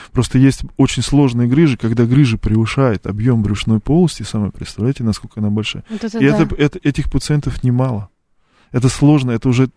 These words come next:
Speaker 1: э, это уже речь идёт не пло-, не просто о пластике грыжи,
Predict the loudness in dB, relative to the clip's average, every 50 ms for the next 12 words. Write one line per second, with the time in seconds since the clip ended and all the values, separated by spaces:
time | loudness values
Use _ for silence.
0 | _ -4 -2 0 0 0 2 2 2 4 4 2 2 0 0 -2 0 0 0 0
1 | -2 -4 0 2 2 0 0 0 -2 -2 0 2 2 0 0 0 -2 -2 0 0
2 | 0 0 0 0 -4 -10 -10 -8 -4 -2 0 0 2 0 -2 -4